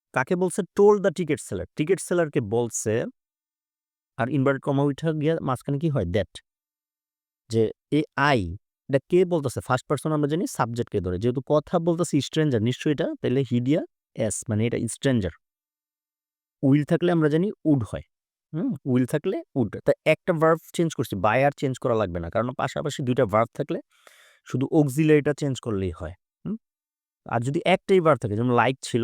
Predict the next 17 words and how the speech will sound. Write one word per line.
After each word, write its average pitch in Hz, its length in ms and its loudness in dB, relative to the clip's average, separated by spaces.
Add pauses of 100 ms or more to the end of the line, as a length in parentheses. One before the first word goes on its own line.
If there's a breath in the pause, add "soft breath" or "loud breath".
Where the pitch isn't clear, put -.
তখন 131 220 -2
liked 117 420 0
লিখছি, 113 380 -4
need 123 260 0
ছিল, - 220 -4
তখন 120 220 -2
needed 120 320 0
লিখছি। 107 300 -8 (720 soft breath)
এবার 131 180 2 (160)
will 170 220 4
by 170 200 6
আছে, 113 240 2
শুধু 135 220 -2 (140)
would 147 200 2
by 151 180 4
লিখলেই 110 320 -2
হবে। 90 200 -10